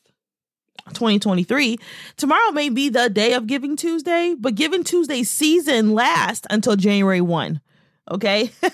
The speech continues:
<laughs> so don't stop just because of the one day. Make every day Giving Tuesday. Make every day Giving Monday, Wednesday, Friday, whatever day of the week.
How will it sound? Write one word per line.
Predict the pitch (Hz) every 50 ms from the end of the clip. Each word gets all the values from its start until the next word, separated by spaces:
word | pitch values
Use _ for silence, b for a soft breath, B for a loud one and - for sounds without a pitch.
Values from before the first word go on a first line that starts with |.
| - 339
<laughs> | 349 - _ - - - -
so | - - - 302 277 269 262 247 254 b b b b b _ _ _ _ _ _ - - _ _ - - 240
don't | 202 359 381 440 -
stop | - - - 403 - 349 269 233 - - - - _ _ _ _ _ _
just | - 269 247 - - _
because | - 262 - - 330 311 285 254 226 220 214 220 226 202 - - _ _ _ _ _ _ _ _ _ _ _ _ _ _ -
of | 240 247 214
the | 226 220
one | 196 196 233 226 220 214 208
day. | 165 214 220 214 185 143 110 165 165 - _ _
Make | 208 220 247 285 226
every | 262 247 254 220 208 190
day | 175 175 147 160
Giving | 156 156 151 143 143 143
Tuesday. | 143 - 147 131 120 139 139 - 62 - - 143 131 _ -
Make | 202 233 269 -
every | - 196 180 202
day | 190 190 196
Giving | 185 190 196 202 214 208
Monday, | 202 190 214 254 233 190 160 147
Wednesday, | 160 175 180 208 240 269 208 - 160 139 147
Friday, | 156 - 185 180 220 269 262 190 - - - 170
whatever | 165 170 180 214 247 262 277
day | 226 254 247 240
of | 226
the | 214 220
week. | 202 226 226 - - -